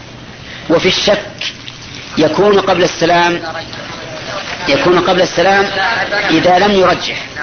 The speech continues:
ويكون بعد السلام إذا رجح. الحمد لله، بارك الله فيكم. آه، سمعت أخا يقول:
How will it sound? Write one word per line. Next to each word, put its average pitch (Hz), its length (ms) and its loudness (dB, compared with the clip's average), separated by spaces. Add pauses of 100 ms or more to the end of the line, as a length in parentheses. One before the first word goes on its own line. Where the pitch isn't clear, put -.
(600)
ويكون 175 380 4
بعد 180 180 4
السلام 165 560 2 (640)
إذا 160 200 4
رجح. - 420 -4 (200)
الحمد 151 300 2
لله، 131 240 2
بارك 147 280 0
الله 127 120 2
فيكم. - 280 -6 (2000)
آه، - 120 2
سمعت 185 360 2
أخا 175 280 2
يقول: 156 560 4